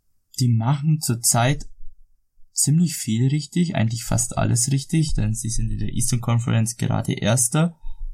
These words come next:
haben noch, noch muss man sagen, drei Punkte Vorsprung auf Atlanta. Ähm, Atlanta hat allerdings ein Spiel weniger und, ja,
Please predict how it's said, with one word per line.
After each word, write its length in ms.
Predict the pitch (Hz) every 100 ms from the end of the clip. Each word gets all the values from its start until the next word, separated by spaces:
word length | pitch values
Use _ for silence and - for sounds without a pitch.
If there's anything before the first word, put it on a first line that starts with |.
| - -
haben 440 | - 117 160 160 139
noch, 420 | 143 170 - - _ _ _ _ -
noch 540 | 120 120 120 143 175
muss 200 | 147 143
man 160 | 139 135
sagen, 380 | 131 131 131 120
drei 160 | 143
Punkte 340 | 131 131 127 117
Vorsprung 480 | 113 117 - 135
auf 160 | 131 131
Atlanta. 600 | 127 131 131 139 156 175 - - - - - - _ -
Ähm, 280 | 117 117 117
Atlanta 360 | 117 - 135 143
hat 160 | -
allerdings 400 | 120 123 127 131
ein 160 | - 120
Spiel 300 | - 123 110
weniger 560 | 123 147 143 147 139 -
und, 560 | 123 127 127 - - _ _ _ _ _ - - - - _ -
ja, 480 | 123 - 120 117